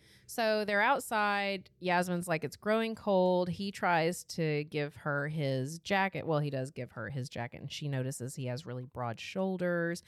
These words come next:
clad in linen so fine that she could see the contours of his chest, his muscled chest. So, blah, blah, blah.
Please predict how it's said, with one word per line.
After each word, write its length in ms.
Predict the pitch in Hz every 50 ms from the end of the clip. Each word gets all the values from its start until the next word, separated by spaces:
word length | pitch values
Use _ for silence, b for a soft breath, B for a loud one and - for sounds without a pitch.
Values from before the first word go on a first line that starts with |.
| B B B B B B B B
clad 340 | - - 165 156 151 156 156
in 260 | 147 139 135 139 147 160
linen 360 | 175 175 175 175 170 170 170
so 260 | - - - 160 156 156
fine 300 | - 160 151 151 151 151
that 120 | - -
she 160 | - - 147
could 140 | - 147 -
see 100 | - 151
the 80 | 139 127
contours 580 | 123 - - - 156 147 151 151 160 151 147 -
of 80 | 135 117
his 200 | 123 - - -
chest, 560 | - - - - 175 160 156 151 - - - B B B B B
his 220 | B 160 143 -
muscled 640 | 139 135 139 147 151 151 - - - - 104 104 107 _
chest. 800 | - - - - - - - - - - - - - - - - - _ _ B B B B B B B B B
So, 340 | B - - 185 127 - 160 - _ _ _ _ _ _ _ - - _ _ _
blah, 160 | - 208 214 220
blah, 140 | 220 214
blah. 420 | 208 202 180 170 170 170 165 165